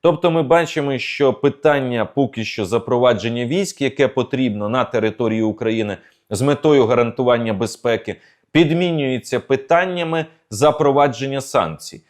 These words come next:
що не є тим, ну, не настільки стримуючий. Це важливий елемент, але він не настільки стримуючий запобіжник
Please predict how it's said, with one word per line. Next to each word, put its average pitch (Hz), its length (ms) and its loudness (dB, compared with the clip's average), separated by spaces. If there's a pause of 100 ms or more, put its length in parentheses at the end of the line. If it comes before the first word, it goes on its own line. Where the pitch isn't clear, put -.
(140)
що 160 360 0
не 170 260 -2
є 165 420 0
тим, 120 460 -4
ну, 123 360 -4 (120)
не 131 200 0
настільки 147 720 -2
стримуючий. 107 640 -4
Це - 180 -2
важливий 143 600 0
елемент, 110 480 -2 (260)
але 131 240 4
він 175 200 0
не 175 100 -2
настільки 170 640 -4
стримуючий 131 640 -2
запобіжник 156 680 -4